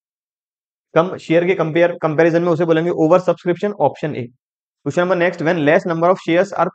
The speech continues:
provided to more application"। जब कम shares दिए ज्यादा application को उसे बोलेंगे pro rata allotment,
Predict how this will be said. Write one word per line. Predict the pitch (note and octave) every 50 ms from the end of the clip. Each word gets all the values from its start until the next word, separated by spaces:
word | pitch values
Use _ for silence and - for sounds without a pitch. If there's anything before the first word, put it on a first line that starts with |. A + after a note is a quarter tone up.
| -
provided | D#3+ D#3 D#3 D#3 D#3+ D#3 F#3 G3 G3 -
to | G3+ F#3 D#3 D3
more | E3+ F#3+ F#3 F3
application"। | E3+ E3 E3 D#3+ E3 D#3 C#3+ A#2+ A2+
जब | C3+ C#3 D3+ D#3 - _ _ _ _ -
कम | D#3+ F3+ F#3
shares | D#3+ - E3+ F3+ F#3 E3+
दिए | D#3+ E3 F3 F3+
ज्यादा | D#3 D3 D3+ E3
application | E3+ E3+ E3+ E3 E3 E3+ D#3+ F3 F3+
को | F3+ F3
उसे | D#3 F3
बोलेंगे | E3 E3 D#3+ E3 E3+
pro | E3+ - D3+
rata | D#3 D#3+ D#3+ D#3+ F3 E3
allotment, | E3 D#3+ D#3+ E3+ F3 G3